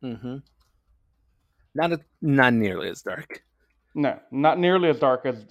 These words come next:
Speaker 2: uh, Grave of the Fireflies. I mean, that, that had a whole nother level of darkness.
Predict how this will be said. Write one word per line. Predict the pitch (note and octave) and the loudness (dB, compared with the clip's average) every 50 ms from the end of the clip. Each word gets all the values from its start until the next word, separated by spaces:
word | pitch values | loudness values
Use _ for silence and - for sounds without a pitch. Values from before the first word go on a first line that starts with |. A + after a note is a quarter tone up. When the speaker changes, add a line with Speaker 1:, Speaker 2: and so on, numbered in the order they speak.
| A2+ - - | -12 -8 -4
Speaker 2:
uh, | C#3 C3 B2 A#2 A2+ G#2+ | -2 -2 -2 -2 -4 -6
Grave | - B2 B2 | -8 -8 -8
of | A2+ | -8
the | G#2+ G2+ | -8 -8
Fireflies. | - A2 F2+ G2 G#2 - F#2+ D2+ D2 D#2+ G2+ G#2 | -6 -6 -4 -6 -6 -8 -10 -10 -10 -10 -10 -10
I | A2+ | -10
mean, | A#2 A#2 A2+ A#2 A2 | -10 -10 -12 -6 -4
that, | B2 B2 C3 - - - | -2 -2 -2 -2 -4 -4
that | C3 C3+ C#3 C#3+ | -4 -4 -2 -2
had | C#3+ B2+ A#2+ | -2 -2 -2
a | A#2+ | -2
whole | A#2 A#2+ A#2+ A#2+ A#2 | -6 -6 -6 -6 -6
nother | A#2 A#2 A2+ A2 G#2+ A2 | -8 -10 -10 -10 -10 -10
level | A2 G#2+ G#2+ G#2 G#2+ | -10 -10 -10 -10 -12
of | G2+ G2+ | -14 -12
darkness. | F#2+ G#2 F#2+ F#2+ G2+ - G2 F#2+ F#2+ F#2+ - _ _ _ | -10 -8 -8 -8 -10 -12 -14 -14 -14 -14 -16 _ _ _